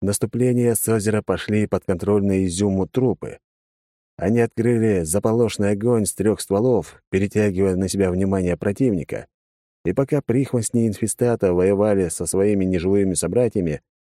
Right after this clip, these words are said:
Макс успел снайперскими выстрелами упокоить еще семерых. Но проклятый некромант быстро понял, что теряет слишком много боевых единиц,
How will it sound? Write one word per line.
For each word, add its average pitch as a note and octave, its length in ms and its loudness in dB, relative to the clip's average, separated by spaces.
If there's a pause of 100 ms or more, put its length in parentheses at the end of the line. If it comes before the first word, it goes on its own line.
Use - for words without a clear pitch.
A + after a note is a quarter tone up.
Макс D3 320 0
успел C#3 380 0
снайперскими G#2+ 640 -2
выстрелами G2+ 720 0 (220)
упокоить C3 520 0
еще A2 200 -2
семерых. F2+ 500 -2 (720)
Но C3 240 2
проклятый D3+ 520 2
некромант C3 560 2
быстро A2 460 0
понял, G#2+ 640 0
что - 200 -8
теряет F#2 400 0
слишком F#2 400 -2
много F#2 520 2
боевых F#2 400 2
единиц, F#2+ 540 -2